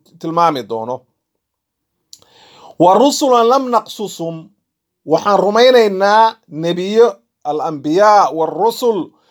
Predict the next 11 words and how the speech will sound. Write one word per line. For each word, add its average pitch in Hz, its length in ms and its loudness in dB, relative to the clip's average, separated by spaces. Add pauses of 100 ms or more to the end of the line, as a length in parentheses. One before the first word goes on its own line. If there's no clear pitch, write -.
(220)
oo 185 220 2
aan 190 340 0
nebiga 220 420 2
calayhi 196 360 0
salaatu 208 220 -8
wasalaam 226 300 -2
looga 196 320 -2
sheekayn 196 500 -4
inay 202 280 -2
jiraan 226 480 0 (600)
oo 214 260 4